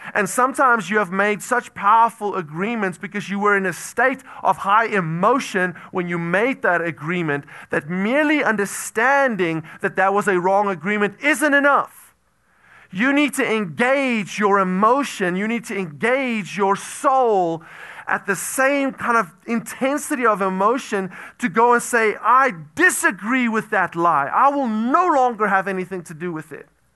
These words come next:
And sometimes it's difficult to reach that unless you are coming into full unity,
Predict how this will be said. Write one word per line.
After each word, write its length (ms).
And 120
sometimes 480
it's 140
difficult 460
to 120
reach 420
that 220
unless 600
you 180
are 180
coming 600
into 300
full 680
unity, 960